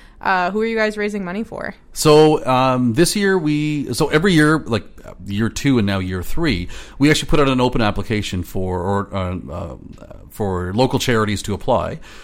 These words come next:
Speaker 2: And so we had, I don't know, sixty, seventy applicants here, but we actually opted to go with three different charities. So the, the primary, primary recipient is Planned Parenthood, uh, Newfoundland Labrador Sexual Health Center.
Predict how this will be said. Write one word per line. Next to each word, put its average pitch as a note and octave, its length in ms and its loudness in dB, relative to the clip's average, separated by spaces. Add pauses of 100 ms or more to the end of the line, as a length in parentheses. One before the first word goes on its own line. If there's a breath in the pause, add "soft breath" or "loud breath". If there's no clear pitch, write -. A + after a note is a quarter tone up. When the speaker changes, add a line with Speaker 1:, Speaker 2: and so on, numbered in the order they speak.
(160 loud breath)
Speaker 2:
And A2 200 2
so A#2+ 120 -4
we A2 100 -2
had, B2 380 2
I - 180 -14
don't E2 140 -8
know, E2+ 100 -12
sixty, - 380 -6
seventy G2+ 340 -2
applicants A2 480 -2
here, F#2 160 -6
but A2 80 -2
we B2+ 140 2
actually B3+ 280 -2
opted C#3+ 280 0
to A2+ 60 -4
go A2 120 4
with G#2+ 240 -2
three C3 240 -2
different A2 300 4
charities. F2 600 -8
So G2+ 200 -4
the, A2 260 -6
the G#2+ 120 -4
primary, D#3 680 2 (220)
primary D3+ 520 2
recipient G2+ 580 -6 (300 loud breath)
is A#2 240 -2
Planned B2+ 440 -2
Parenthood, A#2+ 680 -4
uh, F2+ 360 -4
Newfoundland A2 420 -2
Labrador G2 600 -2 (540 loud breath)
Sexual G#2 580 -8
Health F#2 200 -6
Center. - 420 -12